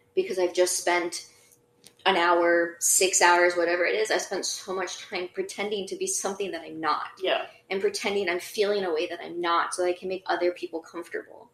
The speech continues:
Speaker 2: Yeah.
Speaker 1: And I feel like living like that makes it harder to stay in recovery.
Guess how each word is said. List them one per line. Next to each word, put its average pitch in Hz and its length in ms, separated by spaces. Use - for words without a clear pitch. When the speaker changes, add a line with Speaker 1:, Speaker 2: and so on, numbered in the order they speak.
Speaker 2:
Yeah. 76 120
Speaker 1:
And 190 80
I 185 80
feel 196 280
like 190 240
living 196 420
like 170 280
that 156 320
makes 175 240
it 175 80
harder 202 300
to 180 80
stay 180 240
in 175 60
recovery. 160 720